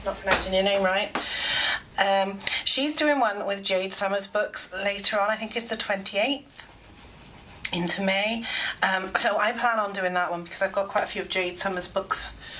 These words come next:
I really like them. And I've got her Vampires book as a new one, so I wanted to do one of those. But I've actually got a lot of, I've got five Jade Summers books, I think. Um, I've got Vampires,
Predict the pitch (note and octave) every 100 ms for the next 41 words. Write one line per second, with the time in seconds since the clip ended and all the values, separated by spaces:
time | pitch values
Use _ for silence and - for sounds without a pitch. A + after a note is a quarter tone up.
0 | - - - F#3 F#3 F#3 F#3 F3+ - -
1 | F3+ F3 - - - - F3+ G3 G3 G#3
2 | - G3 F#3+ F#3 F3 F#3+ F3+ - F3+ F3+
3 | F3 F3 F3 E3+ E3 F3 F#3 F#3 F#3+ F#3
4 | F3 F3 E3+ F3+ F3+ F3+ E3+ - F3 F#3
5 | F#3+ A3 - - - - G3+ G3 A3+ -
6 | B3 G3 F3 - - - - E3 E3+ F3
7 | F3 D#3 D#3+ F#3 F3 G#3+ - - F3 F3
8 | F3+ F3 F#3+ F3+ - G3 F3+ F3 - F#3+
9 | - G3 F#3+ G3 F#3 G3 - - - -
10 | - - - - - - - - F#3+ F#3
11 | F#3 F3+ F3+ - - F3+ - F#3+ F#3 F#3+
12 | G3 G3+ G3 F#3+ F#3 F#3 - -